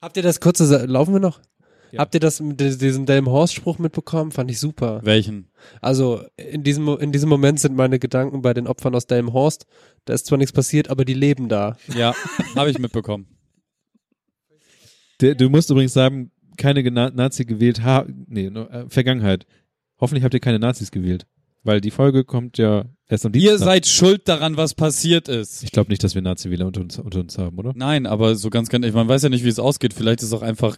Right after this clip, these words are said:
Speaker 3: geil so, alles grün und links. Vielleicht halt auch nicht. Und je nachdem können, kann man das jetzt auslegen, wie man möchte.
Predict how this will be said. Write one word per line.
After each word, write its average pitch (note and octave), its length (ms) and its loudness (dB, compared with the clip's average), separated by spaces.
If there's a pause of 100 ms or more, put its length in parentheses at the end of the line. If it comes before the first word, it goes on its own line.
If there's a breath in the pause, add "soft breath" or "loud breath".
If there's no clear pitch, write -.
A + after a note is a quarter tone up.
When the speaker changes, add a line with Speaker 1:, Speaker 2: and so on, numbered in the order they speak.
Speaker 3:
geil A#2+ 480 2
so, C3 460 -2
alles A2+ 400 -2
grün C3 320 0
und A2 220 -6 (420)
links. B2 500 -2 (760)
Vielleicht B2 440 0
halt A2+ 160 2
auch G#2+ 160 2 (440)
nicht. A2+ 460 -2 (140)
Und G#2+ 260 0
je A2 80 2
nachdem A#2 400 0
können, A#2+ 220 0
kann A2+ 120 0
man B2 80 0
das A#2 120 -2
jetzt A2+ 160 -2
auslegen, A2 380 -2
wie G#2+ 60 -2
man G2 160 -2
möchte. E3+ 460 0